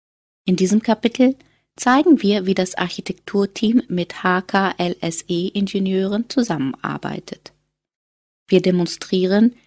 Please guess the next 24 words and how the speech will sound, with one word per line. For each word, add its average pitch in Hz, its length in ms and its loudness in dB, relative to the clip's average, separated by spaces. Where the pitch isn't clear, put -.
wie - 200 -2
Archicad 214 680 0
über 180 280 -4
andere 175 300 0
Dateiformate 208 1200 -2
wie 170 380 -2
D 185 200 4
X - 340 -8
F, 190 420 -4
D 175 220 2
W 170 140 -2
G 175 380 -2
oder 262 420 4
I 196 200 -2
F 165 200 -6
C 196 380 0
mit 180 180 -4
anderen 175 400 -2
Programmen 175 680 -4
wie 147 200 -4
autocad 170 560 -10
verknüpft - 600 -6
werden 170 300 -4
kann. - 360 -10